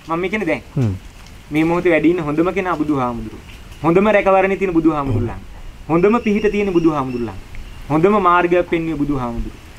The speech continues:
Speaker 1: හැබැයි කවුරු හරි බෞද්ධයෙක් වේවා, කවුරු හෝ කෙනෙක් කියනෝ නම් බුදුහාමුදුරුවෝ නෑ කියලා.
Speaker 2: එහෙමයි.
Speaker 1: කවුරු හරි කෙනෙක් කියනෝ නම් බුදුහාමුදුරුවෝ නෑ කියලා. එයාට කියන්න අයිතියක් නෑ. සාධාරණ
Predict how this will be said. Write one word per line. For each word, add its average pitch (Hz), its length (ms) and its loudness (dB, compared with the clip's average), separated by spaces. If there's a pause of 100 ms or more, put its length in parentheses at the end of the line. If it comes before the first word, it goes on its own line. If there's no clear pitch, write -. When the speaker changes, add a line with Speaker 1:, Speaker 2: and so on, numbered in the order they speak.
(100)
Speaker 1:
හැබැයි 214 300 0
කවුරු 185 340 4
හරි 240 220 0
බෞද්ධයෙක් 170 600 2
වේවා, 156 420 -2
කවුරු 196 400 2
හෝ 220 180 0
කෙනෙක් 202 320 -4
කියනෝ 180 320 0
නම් 113 160 -6 (1160)
බුදුහාමුදුරුවෝ 185 800 4
නෑ 170 240 0
කියලා. 117 380 -8
Speaker 2:
එහෙමයි. 107 280 -4 (1500)
Speaker 1:
කවුරු 151 320 4
හරි 165 160 0
කෙනෙක් 170 260 -2
කියනෝ 156 260 0
නම් 202 240 -2 (300)
බුදුහාමුදුරුවෝ 170 760 2
නෑ 175 220 0
කියලා. 123 380 -4 (460)
එයාට 156 420 4
කියන්න 151 340 0
අයිතියක් 156 520 -2
නෑ. 104 220 -12 (640)
සාධාරණ 165 720 2